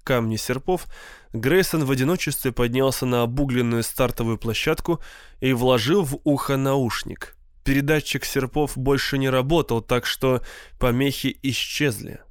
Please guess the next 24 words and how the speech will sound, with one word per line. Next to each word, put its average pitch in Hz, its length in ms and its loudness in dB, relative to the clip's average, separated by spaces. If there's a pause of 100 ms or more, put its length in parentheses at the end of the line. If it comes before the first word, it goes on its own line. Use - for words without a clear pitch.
(100)
Слепое 147 560 0
пятно 160 380 0
теперь 147 320 0
полностью 135 540 0
находилось 120 720 0
в - 40 -10
сфере 139 380 -2
влияния 123 560 0
грозового 127 520 0
облака. 120 540 -4 (400)
Больше 156 720 2 (100)
от 135 200 0
великого 180 460 2
ии 160 640 -2 (120)
ничто 135 580 0
не 127 140 0
скрывалось. 117 760 -4 (920)
"Грозовое 160 640 4
облако", — 135 560 0 (260)
сказал 123 440 0
Грейсон, — 120 500 -2 (160)
"нам 165 480 4
надо 160 400 4
поговорить". 147 720 0